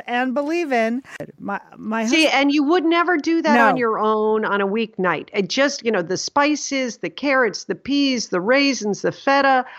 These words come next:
Speaker 2: all together, the parsley. You know, it just takes it to another level. I like it.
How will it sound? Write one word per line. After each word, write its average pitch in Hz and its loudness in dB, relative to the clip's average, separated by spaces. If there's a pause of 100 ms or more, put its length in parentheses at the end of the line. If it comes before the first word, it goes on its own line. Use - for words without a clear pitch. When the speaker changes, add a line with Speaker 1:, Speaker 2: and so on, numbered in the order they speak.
(220)
Speaker 2:
all 294 4
together, 269 0
the 214 -4
parsley. 277 -2 (280)
You 285 -2
know, 269 2
it 262 -2
just 330 -4
takes 330 -4
it 302 -6
to 277 -4
another 240 0
level. 185 -2
I 196 2
like 202 0
it. - -14